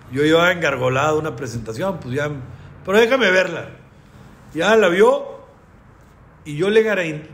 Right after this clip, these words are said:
yo le garantizaba doscientos cincuenta mil dólares por Baja California. Y me dijo, "What?". Me dice, "¿Por qué tanto? ¿Qué es Baja California?". Entonces le dije, "No, pues un estado". Y según mis estudios y todo, pues sí daba, ¿no?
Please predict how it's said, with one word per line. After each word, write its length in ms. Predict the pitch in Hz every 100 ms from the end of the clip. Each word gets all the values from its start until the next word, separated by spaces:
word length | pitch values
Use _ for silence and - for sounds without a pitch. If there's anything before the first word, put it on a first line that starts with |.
| 147
yo 120 | 160
le 120 | 226 226
garantizaba 680 | 196 156 123 127 165 196
doscientos 600 | 202 156 131 170 180 220
cincuenta 480 | 170 165 139 131 123
mil 160 | 135 165
dólares 360 | 165 175 180
por 200 | - 147
Baja 260 | 135 143 175
California. 520 | - 127 156 180 143 - - - - - - - - - - - - - -
Y 80 |
me 100 | 127
dijo, 220 | 131 117 110 104
"What?". 200 | 113 208 202 - - - - - - - -
Me 60 | 107
dice, 200 | 117 117
"¿Por 220 | 101 117
qué 100 | 117
tanto? 600 | 127 156 190 202 165 120 113 - - -
¿Qué 120 | 151
es 100 | 170
Baja 240 | 185 170
California?". 580 | 131 117 110 156 160 123
Entonces 240 | 107 101 110
le 60 |
dije, 120 | 104 110
"No, 160 | 170
pues 160 | 180 -
un 100 | 165
estado". 640 | 151 - 143 165 160 127 - - - - - - - - - - - -
Y 140 | 147
según 340 | 160 151 185
mis 580 | 208 220 190 147 123 -
estudios 680 | 143 120 - 185 202 180 127
y 20 |
todo, 440 | 127 170 175 170 -
pues 120 | -
sí 120 | - 170
daba, 320 | 208 254 214
¿no? 160 | 269